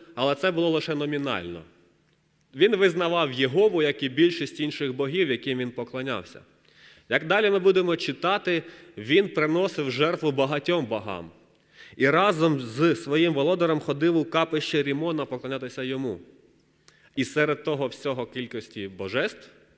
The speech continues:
тої кількості божеств, він ще й почитав Єгову, поклонявся Єгові. Але він не зовсім це робив від щирого серця.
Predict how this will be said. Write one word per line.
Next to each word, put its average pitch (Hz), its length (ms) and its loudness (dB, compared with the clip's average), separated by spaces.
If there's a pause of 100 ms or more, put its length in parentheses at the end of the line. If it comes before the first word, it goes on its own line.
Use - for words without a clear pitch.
(380)
тої 123 240 -6
кількості 117 480 -10
божеств, 113 340 -8
він 190 140 0
ще 151 220 -4
й 143 40 -4
почитав 139 760 -6
Єгову, 110 480 -2
поклонявся 120 640 -6
Єгові. 120 420 -2 (680)
Але 175 360 0 (960)
він 143 220 2
не 156 100 0
зовсім 139 400 -4
це 120 200 -8
робив 113 360 -4
від 107 140 -8
щирого 107 380 -6
серця. - 420 -10